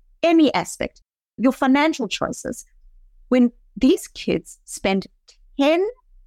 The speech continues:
minutes writing about what their values are and why they are studying what they are studying,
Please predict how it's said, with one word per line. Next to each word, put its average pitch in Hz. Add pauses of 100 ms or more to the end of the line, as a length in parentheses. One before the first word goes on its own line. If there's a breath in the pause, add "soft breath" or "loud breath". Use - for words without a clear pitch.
(180)
minutes 233 (500)
writing 196 (500)
about - (180)
what 202
their 427
values 202
are 180
and 190
why 202
they 311
are -
studying 202 (360)
what 175
they 233
are 247
studying, -